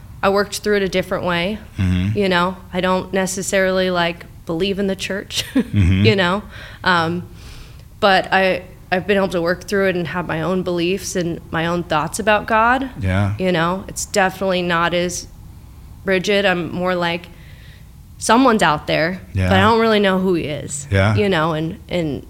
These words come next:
Speaker 1: if it's Jesus and God
Speaker 2: Mm-hmm.
Speaker 1: and the church, you know. It could be, totally could be, but,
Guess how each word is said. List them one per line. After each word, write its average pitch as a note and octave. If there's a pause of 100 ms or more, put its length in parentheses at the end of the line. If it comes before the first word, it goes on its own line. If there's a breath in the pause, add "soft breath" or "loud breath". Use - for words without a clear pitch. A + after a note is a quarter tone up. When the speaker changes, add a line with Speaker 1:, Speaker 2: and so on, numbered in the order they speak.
(140)
Speaker 1:
if F#3
it's E3 (180)
Jesus D#3+
and D#3
God D#3
Speaker 2:
Mm-hmm. G2
Speaker 1:
and G#2+
the F#3
church, E3
you F3+
know. D3
It G3
could D#4
be, A3
totally A#3+
could A3
be, F3+
but, E3